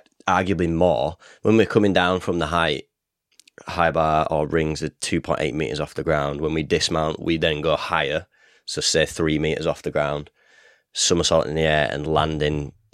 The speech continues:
is roughly three to five times body weight, the force.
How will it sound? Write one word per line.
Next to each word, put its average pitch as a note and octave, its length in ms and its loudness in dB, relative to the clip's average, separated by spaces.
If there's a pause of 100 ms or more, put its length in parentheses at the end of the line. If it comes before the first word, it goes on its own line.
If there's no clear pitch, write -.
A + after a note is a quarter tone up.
(120)
is D#2 240 -2
roughly D#2 300 -2
three D#2 260 -2
to - 140 -6
five D2 280 0
times D2 280 -4
body D2+ 260 0
weight, C2+ 220 -2
the - 60 -10
force. D2 540 2